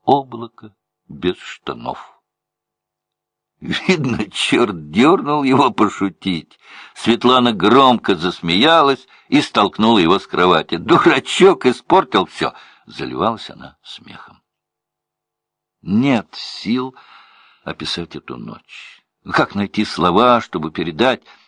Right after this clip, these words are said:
Те жгучие ощущения, когда они, обвив друг друга, превратились в одно безумное, беспамятное, бесплотное существо, в одно нестерпимое наслаждение?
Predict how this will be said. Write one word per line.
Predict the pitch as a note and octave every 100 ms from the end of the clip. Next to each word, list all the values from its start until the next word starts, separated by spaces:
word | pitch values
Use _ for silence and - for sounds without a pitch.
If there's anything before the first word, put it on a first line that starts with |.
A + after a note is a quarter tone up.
| _
Те | - C3 A2
жгучие | E2+ D2 C3 - A2
ощущения, | G2+ - G#2 - - C3 A#2+ -
когда | F#2+ F#2 G#2
они, | A2 B2
обвив | G#2+ G2 D#2 B2 F#2
друг | D#2+ G2+ F2
друга, | E2 B2 A2+ A2
превратились | E2+ F#2 G2+ - A2+ G#2+ -
в | G2+
одно | G2 F#2 A#2 C3
безумное, | G#2+ A#2+ F2+ F#2 D#3+ D3 B2+ G#2+ C#2+ C#2
беспамятное, | B1 A2 C3 - _ - E3+ D#3+ C#3 - - F2 D2+ D2+
бесплотное | - A2 - - F#2+ C#3 D#3+ - C3 B2 -
существо, | G#2+ - F#2+ - - D#2+ D3+ D3+ - - -
в | -
одно | G#2+ F2 D2+ G2+ C3 D#3 D#3 _ _ -
нестерпимое | F2+ A#2 - - G#2 F2+ _ A2+ A#2+ A2 G#2+
наслаждение? | G2 F#2+ - F2 D#2 - A#1 G1+